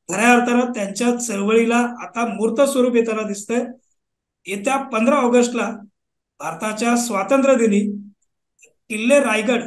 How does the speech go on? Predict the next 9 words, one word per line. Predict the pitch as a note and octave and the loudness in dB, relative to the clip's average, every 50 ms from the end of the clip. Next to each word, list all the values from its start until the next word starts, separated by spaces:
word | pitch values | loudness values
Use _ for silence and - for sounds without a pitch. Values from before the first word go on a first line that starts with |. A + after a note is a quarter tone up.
| - - | -8 -12
या | D#3+ E3 F#3 A3 | -10 -6 -6 -4
ठिकाणी | G#3 A3+ - A#3 A3+ A3+ A3+ A#3+ B3 C4 C4+ B3 - | -4 -4 -2 0 0 2 2 2 2 2 0 -6 -8
जाण्याची | - F#3 F3 E3+ F3 F#3+ G3+ G3+ G3+ G#3 B3 | -8 -8 -6 -6 -4 -2 -4 -2 -2 -2 -2
मोहीम | A#3+ - - G3 G3+ G3+ A3+ D4 D#4 D4+ | -2 -2 -2 -2 2 4 4 4 4 4
त्यांनी | - C4+ B3 - | 4 4 4 4
आखली. | B3+ A3+ G3+ - - G#3 A3 B3 - - - _ _ _ _ _ _ - | 4 2 0 -2 -2 -2 -2 -2 -2 -4 -12 _ _ _ _ _ _ -6
नेमकी | F#3+ G#3 A#3+ B3 A#3+ A#3 A#3+ C4+ C#4+ C#4+ - - - - | 0 4 6 6 6 6 4 0 -2 -2 -4 -10 -14 -10
किल्ले | G#3+ G#3 G#3+ A3+ B3 C4+ | -8 -4 0 2 2 2
रायगडावरती | B3+ A#3 G3 F#3+ F#3 F#3 A3 B3 B3 C4 C4 B3 B3 A#3+ A#3+ A#3+ C4 C#4 C#4+ - | 2 0 -2 -4 -2 0 0 0 2 2 2 2 2 2 2 -2 -4 -6 -8 -12